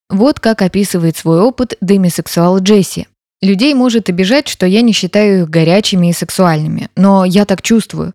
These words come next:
В определенный момент что-то во мне переключается. Собеседник говорит фразу, которая отзывается у меня в сердце, и я думаю: «Вау,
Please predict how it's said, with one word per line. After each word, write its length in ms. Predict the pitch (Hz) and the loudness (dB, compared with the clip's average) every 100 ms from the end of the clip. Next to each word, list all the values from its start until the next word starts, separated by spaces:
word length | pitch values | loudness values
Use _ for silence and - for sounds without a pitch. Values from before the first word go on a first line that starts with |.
| _ - | _ -4
В 80 | |
определенный 580 | 190 214 202 220 220 190 | -2 0 2 2 2 2
момент 360 | 185 190 262 269 | 2 2 0 -2
что-то 340 | - 220 226 | -2 0 0
во 100 | 175 | 0
мне 180 | 170 180 | 0 0
переключается. 800 | 170 170 175 170 180 151 - - _ _ | 0 -2 -2 -2 -2 -2 -6 -16 _ _
Собеседник 560 | - 190 214 302 262 240 | -8 -2 0 0 0 0
говорит 380 | 202 202 220 214 | 2 2 0 -2
фразу, 400 | - 226 254 196 | -2 0 2 0
которая 360 | 180 202 208 | 0 0 0
отзывается 520 | 185 175 180 214 190 185 | 0 0 0 0 0 0
у 40 | |
меня 220 | 190 196 | 2 0
в 60 | 202 | 0
сердце, 420 | 226 190 - 165 | 0 0 -2 -4
и 160 | 160 180 | -2 -2
я 220 | 170 175 | 0 0
думаю: 480 | 185 175 156 156 143 | 0 -2 -2 -4 -2
«Вау, 480 | 165 180 185 175 | 0 0 -2 -4